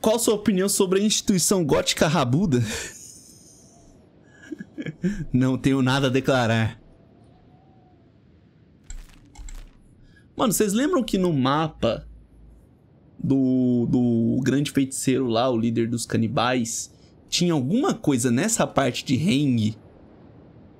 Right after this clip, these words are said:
Tem alguma merda aqui, mas não sei o que que é, não. Não passei aqui ainda. Tem essa parte que também chama Roller Maze. Eu não faço a menor ideia do que que é ali também.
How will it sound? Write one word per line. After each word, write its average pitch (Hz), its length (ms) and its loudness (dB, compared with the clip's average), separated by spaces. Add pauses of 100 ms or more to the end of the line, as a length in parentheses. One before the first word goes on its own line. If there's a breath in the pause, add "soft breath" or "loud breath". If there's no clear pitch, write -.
(180)
Tem 175 100 0
alguma 339 340 0
merda 170 300 0
aqui, 123 220 -2
mas 120 100 0
não 131 120 0
sei - 160 -2
o 151 40 -2
que 165 80 -4
que 339 100 -4
é, - 100 -4
não. 170 280 -2
Não 127 200 -2
passei 135 360 0
aqui 135 140 -4
ainda. 135 440 -2 (580 soft breath)
Tem 131 100 0
essa 151 160 0
parte 220 260 -2
que 185 80 -4
também 165 180 0
chama 160 280 0
Roller 185 440 0
Maze. 139 520 -2
Eu - 120 0
não 151 120 0
faço 156 240 -2
a 156 40 2
menor 143 260 0
ideia 139 220 0
do 127 60 -8
que 127 80 -12
que 120 120 -2
é 113 60 0
ali 120 160 -2
também. 113 340 -6